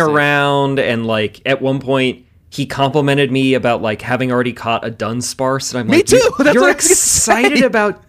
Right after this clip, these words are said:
Speaker 1: catching a
Speaker 2: <laughs>
Speaker 1: fucking
Speaker 2: Why is he so excited about a Dunsparce?
Speaker 1: Dunsparce? Like, this
Speaker 2: Yeah.
Speaker 1: guy is a dunce."
Speaker 2: I had to go get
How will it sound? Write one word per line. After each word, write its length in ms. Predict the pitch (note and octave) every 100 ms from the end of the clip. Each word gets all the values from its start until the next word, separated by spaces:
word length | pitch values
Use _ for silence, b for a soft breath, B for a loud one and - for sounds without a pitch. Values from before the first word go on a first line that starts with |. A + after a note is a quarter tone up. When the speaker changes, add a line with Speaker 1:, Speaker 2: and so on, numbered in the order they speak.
| _
Speaker 1:
catching 380 | - - A#3+ G3+
a 40 |
Speaker 2:
<laughs> 0 |
Speaker 1:
fucking 320 | - F#3 F#3+
Speaker 2:
Why 140 | G3 D4+
is 140 | -
he 80 | F#4
so 160 | -
excited 400 | B3+ - C#4+ A3+ -
about 180 | B3
a 60 | D4+
Dunsparce? 560 | F3+ D#3 - C4+ - A2
Speaker 1:
Dunsparce? 460 | D4+ D#4 - -
Like, 320 | E3+ C#3+ - B B B
this 200 | G#3+ B3
Speaker 2:
Yeah. 60 | C3+
Speaker 1:
guy 140 | D#3+
is 160 | C3+ B2
a 80 |
dunce." 1000 | G2+ - A2 B2+ C#3+ F3 - - - - B B -
Speaker 2:
I 100 | E3+
had 80 | A3
to 80 | A3
go 240 | F#3+ F3
get 320 | D3 D3+ -